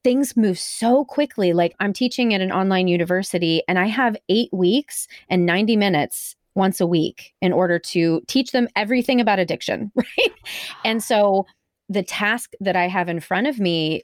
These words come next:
it doesn't include mentorship, which is really why I went into teaching in the first place.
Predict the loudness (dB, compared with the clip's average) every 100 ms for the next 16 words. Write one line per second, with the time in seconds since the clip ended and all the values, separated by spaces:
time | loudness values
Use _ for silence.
0 | -2 -2 2 0 0 0 -2 0 0 2
1 | 0 0 -2 -2 0 -2 -2 -2 -2 0
2 | 2 2 2 0 0 0 0 0 0 -2
3 | -4 -6 -4 -4 -4 -2 -2 -2 -4 -2
4 | -2 -2 -6